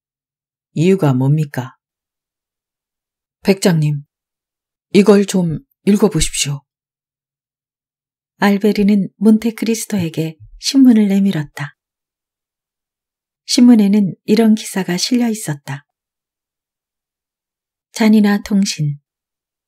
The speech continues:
지금까지 세상에 알려져 있지 않던 사실이 하나 드러났다. 잔이나 시를 방어하고 있던 성곽은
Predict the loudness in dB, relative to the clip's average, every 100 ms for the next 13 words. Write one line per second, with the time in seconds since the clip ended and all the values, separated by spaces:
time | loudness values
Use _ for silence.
0 | _ _ _ _ _ _ _ _ _ _
1 | _ -4 0 0 0 -2 -2 -2 -2 -8
2 | _ -2 -2 2 0 2 0 0 0 -2
3 | -4 -4 -6 -6 -6 -6 -8 -8 -4 -4
4 | -4 -4 -2 -2 -4 -4 -4 -2 -4 -8
5 | -8 -8 _ _ _ _ _ _ _ _
6 | _ _ _ _ _ _ _ _ _ -6
7 | 0 2 4 2 0 -2 -2 -2 -4 -2
8 | -2 -4 -6 -6 -6 -6 -2 -2 -2 -4
9 | -6